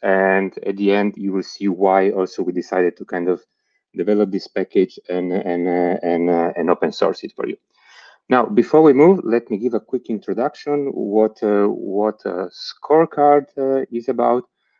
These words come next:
So basically, scorecards are the way how, uh,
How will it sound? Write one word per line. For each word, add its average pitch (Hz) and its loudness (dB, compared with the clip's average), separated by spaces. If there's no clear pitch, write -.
So 113 4
basically, 120 -2
scorecards 143 -6
are 107 0
the 104 -6
way 110 2
how, 98 0
uh, 90 2